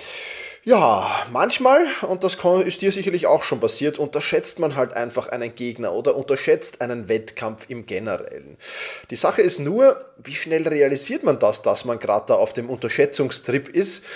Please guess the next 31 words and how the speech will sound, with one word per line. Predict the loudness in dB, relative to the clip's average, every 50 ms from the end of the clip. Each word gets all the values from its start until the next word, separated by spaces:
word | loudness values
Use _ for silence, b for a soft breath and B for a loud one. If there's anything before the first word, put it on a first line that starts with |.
| B B B B
und, | B 4 4 6 4 4 2 2 4 6
ähm, | 8 8 8 8 6 2 -6 -8 -4 -2
ja, | 0 0 0 2
welche | 2 0 2 0 0
Messen-, | 2 2 2 2 2 -2 -2 -2 -2
Mechanismen | -2 -4 -4 -6 -8 -6 -6 -4 -2 -2 -2 0 0
hat | 0 -2 -2
man | -2 -4
auch | -4 -4 -4
zur | -2 -2
Verfügung, | -2 -2 -2 -4 -4 0 0 0 2
um | 2 0 0 0
das | 0 0 0 -2
möglichst | -4 -6 -6 -6 -8 -10 -8 -6
schnell | -2 0 0 0 0
abzustellen? | 0 -2 -4 -4 -4 -8 -6 -6 -6 -4 -4 -4 -4 -6 -8 -12 -8
Ja, | 0 4
weil | 4 6 6
oftmals | 4 2 2 4 4 4 4
merkt | 4 2 0 0 0 -2
man's, | -4 -2 -4
okay, | -2 0 0 0 0 -2 B B B B B B B B B
ich, | -14 -14 -12 -10
ich, | -12 -12 -10 -10
ich | -12 -10 -10 -8
unterschätze | -8 -6 -4 -4 -2 -2 -2 -2 -4 -6
den | -8 -10 -10
Gegner | -8 -6 -4 0 0 4 6
da | 6 6
jetzt, | 6 6 2 2 2 0
da, | 0 0